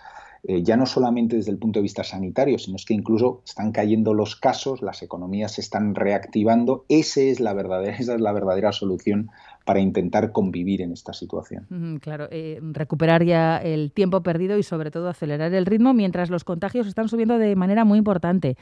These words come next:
Speaker 2: considerable en muchos países europeos. Viene una ola desde el este y Francia está a punto de volver a un nuevo cierre en dieciséis departamentos, incluida la región de París.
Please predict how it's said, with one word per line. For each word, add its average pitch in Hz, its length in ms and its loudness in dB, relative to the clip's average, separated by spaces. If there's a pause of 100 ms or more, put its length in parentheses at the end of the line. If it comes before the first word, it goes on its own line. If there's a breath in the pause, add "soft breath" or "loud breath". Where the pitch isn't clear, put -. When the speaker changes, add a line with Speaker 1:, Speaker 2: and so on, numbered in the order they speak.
(240 loud breath)
Speaker 2:
considerable 180 580 0
en 202 120 0
muchos 196 280 -2
países 185 540 0
europeos. 170 480 -2
Viene 202 240 -2
una 202 240 0
ola 196 260 2 (380 loud breath)
desde 180 260 0
el 185 80 2
este 269 400 0
y 202 160 0
Francia 220 400 0
está 208 180 -2
a 202 40 -2
punto 214 300 -2
de 196 80 -2
volver 185 280 -2
a 196 80 0
un 185 60 0
nuevo 190 220 0
cierre 214 320 0
en 208 40 0
dieciséis 185 460 -2 (160)
departamentos, 180 640 -2
incluida 190 340 0
la 185 120 0
región 180 280 -4
de 190 80 -2
París. 190 380 -4